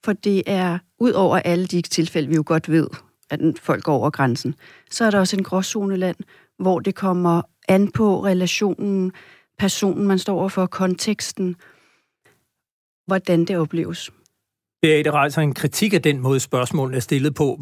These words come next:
Speaker 2: Vil, vil du være foranlediget til at spørge på den måde, Beate gerne vil have, når du nu hører kritikken herfra, eller, eller mener du, at det er den, øh, retvisende måde, at I har gjort det på?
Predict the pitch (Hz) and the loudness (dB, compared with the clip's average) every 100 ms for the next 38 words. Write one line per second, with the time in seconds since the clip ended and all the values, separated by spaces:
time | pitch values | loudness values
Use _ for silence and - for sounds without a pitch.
0 | 135 160 147 139 - 139 139 147 139 151 | 0 2 2 -4 -8 -2 2 4 2 2
1 | 139 127 139 127 117 117 127 175 143 131 | 2 4 4 4 2 0 -2 0 2 2
2 | 208 233 208 - 175 - - 139 147 - | 2 2 0 0 0 0 0 4 4 2
3 | 175 180 185 147 156 180 - 160 170 180 | 0 2 2 4 2 2 2 2 4 2
4 | 170 151 147 185 156 135 196 160 156 147 | 2 2 2 2 2 4 2 2 0 2
5 | 143 165 156 175 220 175 - 160 165 165 | 4 4 6 4 4 -2 0 0 2 2
6 | 131 - 143 - 165 151 143 110 143 139 | 2 2 2 2 2 4 2 2 0 2
7 | 165 208 190 160 139 139 - 147 135 135 | 2 2 0 0 0 0 2 2 2 0
8 | 131 120 117 113 165 - 180 147 185 147 | 2 2 2 2 0 0 -6 -4 0 0
9 | 135 127 156 143 135 131 139 131 170 170 | 2 2 2 0 -2 -2 -2 0 0 0
10 | 160 143 - 165 | -2 -2 -2 -4